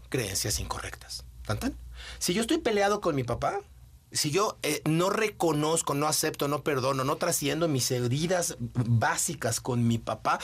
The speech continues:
no hay manera de que me alcance el impulso. Por un tema biológico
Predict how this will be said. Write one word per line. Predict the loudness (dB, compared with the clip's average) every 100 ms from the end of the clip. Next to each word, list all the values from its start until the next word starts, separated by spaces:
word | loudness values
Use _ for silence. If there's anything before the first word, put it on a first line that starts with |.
| -2 -2 -4 -8 -2
no | 2 4 4 2 0 -2
hay | 0 2
manera | 2 2 0 2 2 2 0 -4 -6
de | -2 0
que | 0
me | 0
alcance | 0 0 0 0
el | 0
impulso. | 0 2 0 0 -4 -6 -18 -20 -20 _ -6 -2
Por | 2 2
un | 2
tema | 2 2
biológico | 2 2 2 2 0 -2 -4 -4 -6